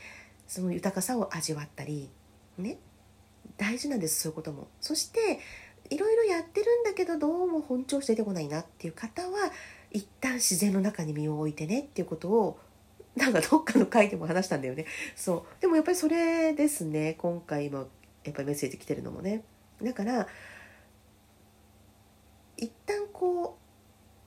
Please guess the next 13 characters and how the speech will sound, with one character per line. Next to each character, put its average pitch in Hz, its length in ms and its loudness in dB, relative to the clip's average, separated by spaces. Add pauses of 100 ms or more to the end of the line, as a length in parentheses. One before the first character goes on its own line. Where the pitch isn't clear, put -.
う、 - 40 -6
お 190 40 -2
日 - 80 -6
様 214 200 0
の 196 120 0
日 190 220 2
を 185 220 0
浴 180 200 -2
び 170 40 0
に 170 120 -4
ね、 185 180 -6 (400)
そ - 160 -10
う、 151 120 -10